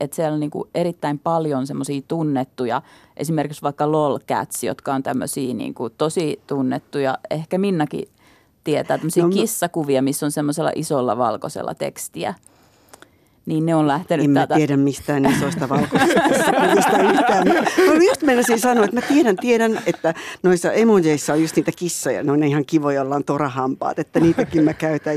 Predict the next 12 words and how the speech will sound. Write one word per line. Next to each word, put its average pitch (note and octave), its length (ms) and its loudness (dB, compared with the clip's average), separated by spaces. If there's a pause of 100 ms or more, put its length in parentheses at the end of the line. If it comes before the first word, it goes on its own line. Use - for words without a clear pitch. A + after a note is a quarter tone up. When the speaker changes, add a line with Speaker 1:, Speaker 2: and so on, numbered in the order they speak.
Speaker 2:
joskus. D#3 400 -4
Mutta E3 340 -2 (540)
Hello C#4+ 260 2
Kitty G#3 340 -4
on C#3+ 120 0
varmaan D#3+ 300 0
ainoa C#3+ 360 0
kissa, - 400 -12
jonka - 200 -10
mä C#3+ 100 -8 (100)
tiedän. - 420 -4 (200)
Speaker 1:
<laughs> F#3+ 100 -2